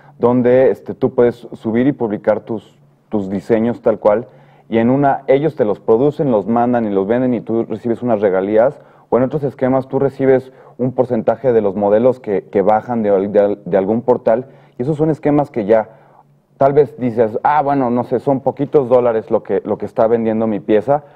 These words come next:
pero cuando le pegas a un mercado global, ahí es donde creo que hay una muy buena posibilidad, y yo creo que no tienes que menospreciar eso, ¿no? Y si cada persona tiene una impresora en su casa, imaginemos en un futuro, ¿no?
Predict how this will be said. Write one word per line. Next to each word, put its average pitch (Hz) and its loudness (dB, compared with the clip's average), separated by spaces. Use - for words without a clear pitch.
pero 110 4
cuando 107 4
le 110 2
pegas 170 0
a 123 0
un 131 0
mercado 117 2
global, 101 0
ahí 113 0
es 160 0
donde 101 -2
creo 110 0
que - -6
hay 107 2
una 110 -2
muy 117 0
buena 120 -2
posibilidad, 98 -2
y 107 -6
yo 117 2
creo 151 2
que 139 -6
no 117 -2
tienes 117 -4
que 110 2
menospreciar 101 -2
eso, 107 -2
¿no? 110 -6
Y 107 -10
si 110 -6
cada 156 4
persona 139 -2
tiene 127 0
una 139 2
impresora 120 -2
en 117 -4
su 110 -10
casa, 101 -2
imaginemos 107 -2
en 101 -6
un 104 -6
futuro, 98 0
¿no? 87 -6